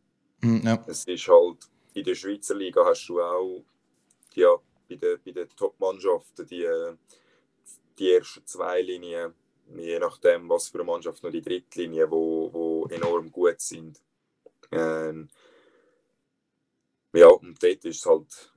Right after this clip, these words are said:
Speaker 2: immer, du spielst die ganze Zeit eigentlich, wie blöd gesagt, gegen die erste Linie von Genf oder ja, was auch immer.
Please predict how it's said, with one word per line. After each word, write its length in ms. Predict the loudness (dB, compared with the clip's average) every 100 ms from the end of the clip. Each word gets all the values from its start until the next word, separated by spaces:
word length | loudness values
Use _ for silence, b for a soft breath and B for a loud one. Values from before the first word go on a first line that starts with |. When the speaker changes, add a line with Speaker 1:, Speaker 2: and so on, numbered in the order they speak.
| -12
Speaker 2:
immer, 320 | -10 -4 -4
du 80 | -4 _ _ _ _ -18
spielst 380 | -6 -6 -6 0
die 80 |
ganze 380 | 4 4 2 -12
Zeit 320 | -12 -14 0
eigentlich, 280 | 2 2 -2 -12
wie 260 | -12 -14
blöd 300 | -4 0 0
gesagt, 320 | 0 0 0
gegen 180 | -2 -10 -10
die 120 | -6
erste 380 | -6 -6 -10 -10
Linie 380 | -8 -6 -4 -4
von 400 | -2 -6 -8 -18 -2
Genf 400 | -2 -2 -6 -6
oder 300 | -6 -6 -12 _
ja, 180 | 0 2 0 -2
was 180 | 0
auch 120 | 0 -4
immer. 300 | -6 -14